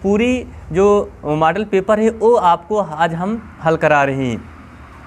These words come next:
देखिए लिखा जाता है, "प्रस्तुत पंक्तियों में लेखक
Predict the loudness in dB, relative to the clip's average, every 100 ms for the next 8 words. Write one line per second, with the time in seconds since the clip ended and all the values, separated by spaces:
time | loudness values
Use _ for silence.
0 | -20 -20 -16 -4 -2 0 0 0 0 2
1 | 0 2 0 -2 -8 -18 -16 -2 -2 0
2 | -2 0 -2 -2 -4 0 0 2 0 0
3 | -2 0 -2